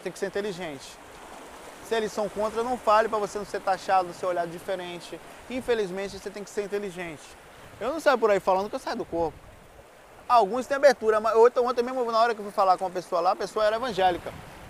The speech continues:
Tava com a Bíblia na mão, bateu, começou a tentar me converter, eu fiquei tranquilo. Falei, não, Jesus realmente é o caminho, faz bem, é um dos caminhos, né? Não, ela é o caminho, outra, não, é o caminho, <laughs> não vou discutir, né? Então você pode, tem que ser inteligente, inteligente e saber abordar do jeito certo.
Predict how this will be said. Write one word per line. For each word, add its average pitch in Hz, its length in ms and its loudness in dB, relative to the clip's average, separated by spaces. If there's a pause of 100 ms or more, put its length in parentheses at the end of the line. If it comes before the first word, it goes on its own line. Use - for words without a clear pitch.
(140)
Tava 196 200 2
com 220 60 -2
a 214 60 6
Bíblia 196 280 -4
na 233 140 -4
mão, 202 320 0
bateu, 180 240 -4
começou 196 280 -8
a 226 40 -6
tentar 247 240 -2
me 233 100 -6
converter, 185 500 -4
eu 202 80 -6
fiquei 185 180 -8
tranquilo. 190 760 -6 (260)
Falei, 202 200 -2
não, 214 400 0
Jesus 196 280 -2
realmente 208 400 -6
é 208 40 -2
o 190 40 -8
caminho, 185 640 -4
faz 185 200 0
bem, 170 260 -6
é 185 60 -4
um 190 120 -6
dos 180 120 -8
caminhos, 175 540 -6
né? 185 180 -6 (320)
Não, 190 240 6
ela 180 200 8
é 170 200 6
o 269 140 10
caminho, 233 600 2
outra, 160 240 -4
não, 185 200 0
é 151 80 0
o 185 80 -2
caminho, 214 460 -2
<laughs> - 20 -8
não 240 140 -8
vou - 160 -8
discutir, 202 380 -4
né? 185 100 -4 (720)
Então 190 160 -2
você 226 280 0
pode, 233 640 2 (100)
tem 247 140 -2
que 240 100 -12
ser 247 140 -8
inteligente, 202 760 -4
inteligente 196 420 -8
e - 40 -14
saber 220 220 -4
abordar 202 340 0
do 170 60 -6
jeito 208 160 -6
certo. 160 360 0